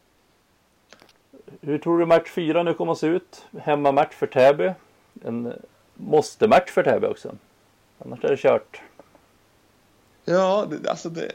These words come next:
Speaker 2: det följer samma mönster som fjolårets serie mellan de här två. Då var det ju kvartsfinalen. Så att det, det blir väl Täby-vinst hemma. Och så femte avgörande i Mora.
Speaker 1: Mm. Ja, det är ju verkligen
Speaker 2: Ja.
Speaker 1: stentufft. Alltså jag tror,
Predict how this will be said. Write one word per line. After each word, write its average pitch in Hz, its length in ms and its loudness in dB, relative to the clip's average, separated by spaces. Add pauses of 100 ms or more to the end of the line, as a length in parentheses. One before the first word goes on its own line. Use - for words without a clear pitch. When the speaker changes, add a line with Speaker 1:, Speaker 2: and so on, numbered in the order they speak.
Speaker 2:
det 156 140 -8
följer 175 600 0
samma 139 260 0
mönster 143 380 -2
som 123 200 -8
fjolårets 123 680 0
serie 110 280 2
mellan 101 220 -2
de 101 120 -8
här 107 240 -6
två. 104 140 -4
Då 110 80 -4
var 131 140 -2
det 117 60 -2
ju 110 60 -10
kvartsfinalen. - 720 -6
Så - 160 -10
att 107 180 -6
det, 160 340 -4
det 147 280 -6
blir 165 220 -2
väl 170 120 0
Täby-vinst 131 600 -2
hemma. 113 260 -2 (300)
Och 147 160 -10
så 151 200 -4
femte 135 340 -2
avgörande 123 460 0
i - 20 0
Mora. 110 300 0 (180)
Speaker 1:
Mm. 92 200 -12 (160)
Ja, - 120 -6
det 107 80 6
är 110 40 8
ju 113 60 6
verkligen 104 480 2
Speaker 2:
Ja. - 60 -10
Speaker 1:
stentufft. - 840 0
Alltså 113 220 -6
jag 117 200 2
tror, 110 220 -4